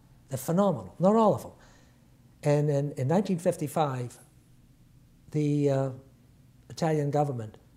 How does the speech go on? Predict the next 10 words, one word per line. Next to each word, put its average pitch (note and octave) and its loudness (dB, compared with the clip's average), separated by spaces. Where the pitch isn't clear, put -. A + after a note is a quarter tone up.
closed D3 -2
the C#3 -2
Sassi B2+ -4
'cause B2 -4
it G#2 -6
was E2+ -14
just - -12
intolerable. - -2
Filth, - -2
decay, C3+ 0